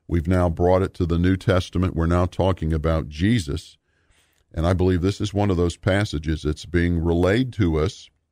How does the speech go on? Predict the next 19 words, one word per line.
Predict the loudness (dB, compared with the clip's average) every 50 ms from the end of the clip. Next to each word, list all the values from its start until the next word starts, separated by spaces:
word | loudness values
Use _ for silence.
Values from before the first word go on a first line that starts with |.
| _ _ _ _ _ _ _ _ _ _ _ _ _ _ _ _ _
um, | -4 -2 -2 0 -2 -2
by | 0 0 2 2
Matthew. | 2 2 2 2 0 0 0 -2 -2 -2
It's | -2 -4
talking | -2 0 0 0 0 0 0
about | 0 2 0 0 -2
John | -4 -6 -2 0 0 2 2 2 0 0
the | 0 0
Baptist. | 2 2 2 2 0 -2 -2 -4 -4 -4 -6 -8 -16 -20 -20 _ _ _ _ _ _ _ _ _ _ -8
So | -6 -6
it's | -6 -6 -6 -6
John | -4 0 0 2 2 2
the | 0 0
Baptist | 0 0 0 0 0 -2 -2 -4 -6 -6 -6
that's | -8 -8 -8 -4
doing | -2 0 0 0 0 0 -2
the | -4
talking | -2 0 0 0 0 0 -2 -2 -4 -4 -4
here. | -4 -4 -4 -2 -4 -6